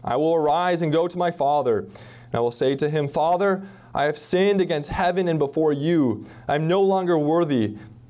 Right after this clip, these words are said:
to be called your son. Treat me as one of your hired servants." And he arose and came to his father. And while he was still a long way off, his father saw him and felt compassion, and ran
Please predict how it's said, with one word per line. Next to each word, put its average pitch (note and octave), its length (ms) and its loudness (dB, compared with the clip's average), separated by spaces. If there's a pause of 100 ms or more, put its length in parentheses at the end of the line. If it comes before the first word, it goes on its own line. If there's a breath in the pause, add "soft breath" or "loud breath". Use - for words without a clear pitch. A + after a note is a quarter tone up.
(280)
to D#3 100 -4
be C#3 120 0
called C#3 360 -2
your A2+ 120 0
son. G#2+ 680 -4
Treat G3+ 340 -2
me C3 200 0
as A#2 120 0
one C#3+ 200 -2
of C#3 100 -2
your B2 120 0
hired B2+ 360 -4
servants." G#2+ 600 -2 (1400 loud breath)
And C3+ 140 -2
he D#3 120 2
arose D3 460 0
and C3+ 120 -6
came C#3 420 0
to C3 120 -2
his B2 160 0
father. A#2+ 480 0 (600 loud breath)
And C3+ 100 0
while D#3 200 2
he E3 100 0
was D#3+ 120 0
still F3+ 200 2
a - 20 4
long D#3+ 320 0
way D#3+ 140 2
off, E3 260 0
his E3 140 -8
father E3 260 0
saw F3+ 400 2
him C#3 300 -4
and B2+ 180 -2
felt D3+ 400 -2
compassion, - 920 -8 (680 loud breath)
and A#2+ 260 -2
ran A#2+ 680 -2